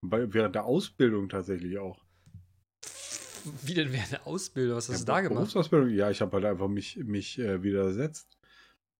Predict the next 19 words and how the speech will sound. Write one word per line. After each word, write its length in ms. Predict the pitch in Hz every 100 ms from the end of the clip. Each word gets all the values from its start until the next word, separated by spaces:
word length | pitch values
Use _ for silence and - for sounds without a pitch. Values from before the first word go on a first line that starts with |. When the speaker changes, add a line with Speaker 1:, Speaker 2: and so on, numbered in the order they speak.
| -
Speaker 2:
<laughs> 20 |
Speaker 1:
Ähm, 320 | 107 104 104 - _ _
ich 160 | - -
wurde, 460 | 127 147 143 147 120
wurde 220 | 120 110
richtig 300 | 131 - 151
schikaniert 580 | - 131 120 113 160 190
während 240 | 147 143 135
der 100 | 123
Ausbildung. 540 | 139 - 156 180 233 - _ _ - -
Ähm, 600 | 107 113 117 113 113 120 _ _ _ _ _ -
also 280 | 117 110 151
in, 240 | 156 139
im 280 | 175 135 139
ersten 420 | 139 151 - 139
Jahr 600 | 107 101 95 131 214 _ _ _ -
war, 480 | 107 117 117 156
äh, 420 | 135 110 113 147 123
gedacht, 680 | 120 104 135 175 - -